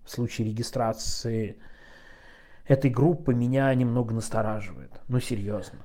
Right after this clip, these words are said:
Я понимаю, очень всем хочется верить в чудо новогоднее и так далее, в двадцать пять процентов на выборах. Хочу, знаете, ска-, кстати, сказать?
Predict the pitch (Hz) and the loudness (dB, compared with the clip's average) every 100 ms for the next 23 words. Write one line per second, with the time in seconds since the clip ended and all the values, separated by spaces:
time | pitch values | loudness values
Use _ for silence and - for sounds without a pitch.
0 | - - - 104 120 - 120 113 113 110 | -16 -16 -12 0 2 2 -2 0 -2 -6
1 | 113 - - 202 220 214 190 165 - - | -8 -12 0 8 8 8 2 0 -2 0
2 | 160 156 - 165 131 151 - 147 135 160 | 2 2 2 2 2 -2 0 2 4 6
3 | 139 135 - - - 147 151 139 127 123 | 6 4 -4 -8 0 2 4 2 2 2
4 | 120 117 120 151 135 117 123 123 127 - | 0 -2 0 4 2 2 -4 -2 -4 -4
5 | 131 117 110 151 151 135 131 127 120 131 | -4 -4 2 4 4 2 0 -2 -2 -2
6 | 139 135 - 123 135 131 - 135 131 - | -2 -2 -2 -2 0 2 4 4 2 0
7 | 131 131 147 139 135 156 147 135 247 254 | 2 4 4 4 4 4 4 4 6 6
8 | - 117 - 110 - 120 117 107 | 4 2 -2 -2 0 -2 -4 -8